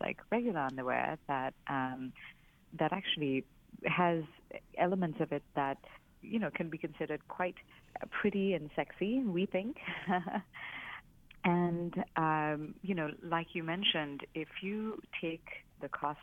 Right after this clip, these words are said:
of this over time, um, it is definitely more cost beneficial to have, and certainly much,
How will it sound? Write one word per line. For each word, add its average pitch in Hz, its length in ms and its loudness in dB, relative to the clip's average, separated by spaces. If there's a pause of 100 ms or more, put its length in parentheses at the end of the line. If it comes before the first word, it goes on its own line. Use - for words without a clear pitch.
of 156 100 -8
this 139 120 -2 (100)
over 135 300 -4 (160)
time, 135 460 -4 (640)
um, 139 320 4
it 170 120 0
is 175 120 0 (100)
definitely 147 520 -2
more 131 440 -2 (400)
cost - 280 -2 (100)
beneficial 147 800 -2
to 143 100 2
have, 131 480 -2 (100)
and 143 200 0
certainly 135 460 0
much, 156 360 0